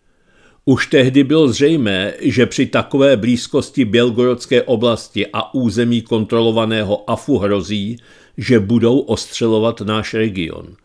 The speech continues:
Gladkov má samozřejmě obavy o bezpečnost svěřeného útvaru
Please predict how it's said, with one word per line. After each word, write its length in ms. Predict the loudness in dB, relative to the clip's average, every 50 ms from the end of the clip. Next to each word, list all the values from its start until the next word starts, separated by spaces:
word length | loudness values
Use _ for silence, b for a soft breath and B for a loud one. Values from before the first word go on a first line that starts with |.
| b b b b b b b b b
Gladkov 720 | -4 2 4 6 6 4 2 0 0 2 2 2 2 0
má 160 | -4 -2 -2 -2
samozřejmě 680 | 0 0 0 2 2 2 2 2 2 2 2 0 0
obavy 480 | 0 0 0 2 2 0 2 2 0 0
o 140 | 0 -2 -2
bezpečnost 720 | 0 0 -2 -2 -2 -4 -6 -6 -6 -6 -8 -6 -6 -6
svěřeného 640 | -2 0 0 0 0 0 0 0 -2 -2 -2 -4
útvaru 640 | -4 -4 -8 -8 -6 -2 -2 0 0 0 -2 -4